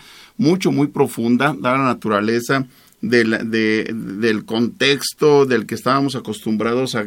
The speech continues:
a conocer y a, a, a llevar, a desahogar con el anterior sistema de la impartición de justicia en ma-, en materia laboral, al, y, y a-, y ahora, y ahora con este nuevo sistema donde por primera vez, bueno, pues lo importe, imparten la justicia laboral los tribunales laborales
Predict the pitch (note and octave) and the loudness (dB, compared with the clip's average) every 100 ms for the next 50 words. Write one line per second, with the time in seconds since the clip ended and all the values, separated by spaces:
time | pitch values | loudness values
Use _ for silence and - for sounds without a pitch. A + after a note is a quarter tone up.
0 | - G#2 - A2 G2+ A#2 A#2+ B2+ A#2 G2+ | -8 -10 -4 -4 -2 -2 0 0 0 -2
1 | - G#2 G2+ G2+ G#2 G2+ A2+ B2+ A#2 G#2 | -4 -4 -4 -2 0 2 2 2 0 -4
2 | G#2+ G#2 A2 B2+ - - _ _ _ _ | -4 -2 2 0 0 -20 _ _ _ _
3 | _ _ - G#2+ A2 G#2 G2 A2+ C#3 D3+ | _ _ -6 0 0 0 0 -2 -2 -4
4 | C#3+ B2+ B2+ B2+ A2 G#2 G2+ G2 A2 B2+ | -4 -2 0 0 -2 -2 -4 -8 -6 -6
5 | A#2 A#2 A#2 B2 G#2 - G2+ G2 G#2+ B2+ | -6 -8 -2 -2 -2 -4 -6 -4 -4 -2
6 | C3+ C#3+ D3+ D3+ - - - - - D3 | 0 0 0 -2 -6 -20 -20 -14 -2 0
7 | C#3+ - C3+ C#3 D3+ F#3 F#3 - D#3 C#3+ | 0 0 2 2 2 2 2 2 2 4
8 | C#3 C#3 C3+ C3 A#2 B2+ C#3 C3+ B2+ B2 | 4 2 0 0 0 2 0 0 -2 0
9 | B2+ C3 B2+ G#2+ - B2+ B2 B2 A2 G#2 | 0 0 -2 -4 -4 2 2 2 0 -2
10 | G#2 G#2 G#2 G#2+ A#2 A2+ A#2 A#2+ - G2+ | -4 -8 -4 -2 -2 -2 -4 -4 -6 -4
11 | A2 A2 G2+ G2 G#2 A2+ B2 A#2+ A2 A2 | -2 -4 -4 -4 -4 -4 -2 -2 -2 -2
12 | A#2 A#2+ B2+ A2 G#2+ G#2 B2 A#2+ A#2+ A2+ | -2 -2 -2 -4 -6 -8 -6 -2 -2 -2
13 | A2+ B2 B2 A#2 G2+ G2 G#2 G#2+ A#2 B2 | -2 -2 -2 -4 -6 -4 -4 -2 -2 0
14 | D3 E3 E3+ | 0 0 -2